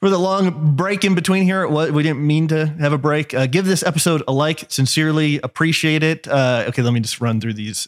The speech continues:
advertisements. Uh, <laughs> Danny Roddy dot substack dot com. All the podcasts will be posted there. Uh, Patreon dot com slash Danny Roddy.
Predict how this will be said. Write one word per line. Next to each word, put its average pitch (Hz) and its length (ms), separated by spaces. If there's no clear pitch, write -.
advertisements. 113 560
Uh, 131 300
<laughs> 123 100
Danny 175 240
Roddy 180 360
dot 147 200
substack 160 380
dot 151 160
com. 160 460
All 147 300
the 139 120
podcasts 143 500
will 123 120
be 117 160
posted 139 680
there. 147 560
Uh, 127 600
Patreon 190 340
dot 160 140
com 151 500
slash 131 320
Danny 135 200
Roddy. 139 480